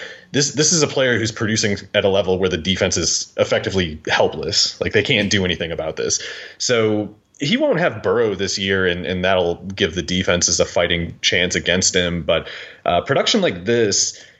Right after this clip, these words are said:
I, I guess it's something like you'd have to go back to, like, Michael Crabtree at Texas Tech to find the last time that a receiver was doing just, like, stupid, stupid numbers like this. And there's no Big Twelve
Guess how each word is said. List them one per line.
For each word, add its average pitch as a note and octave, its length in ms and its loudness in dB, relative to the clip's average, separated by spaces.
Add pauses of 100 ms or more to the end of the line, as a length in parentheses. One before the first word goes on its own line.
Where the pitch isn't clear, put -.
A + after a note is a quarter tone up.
(560)
I, A2+ 280 0
I A2 60 0
guess B2+ 200 0
it's - 160 0
something C3 320 0
like G2+ 320 0
you'd G#2 80 0
have G#2+ 120 0
to B2 60 -8
go A2+ 60 2
back F2+ 200 0
to, - 100 -2
like, F2+ 100 0
Michael - 280 0
Crabtree G#2 920 -2 (160)
at F2+ 220 2
Texas - 360 0
Tech - 500 -2
to G#2+ 100 2
find F#2+ 260 0
the F#2 60 0
last F#2+ 240 0
time F#2+ 180 0
that F#2 80 2
a F2+ 60 0
receiver F2+ 400 0
was F#2+ 140 0
doing F2+ 180 2
just, E2 160 0
like, - 100 -4
stupid, F#2 640 0
stupid F#2 400 0
numbers F#2 320 0
like G2+ 200 0
this. G#2+ 320 0 (360)
And G2 600 0 (240)
there's B2 240 0
no D3 380 2
Big G#2+ 480 -4
Twelve G2+ 760 0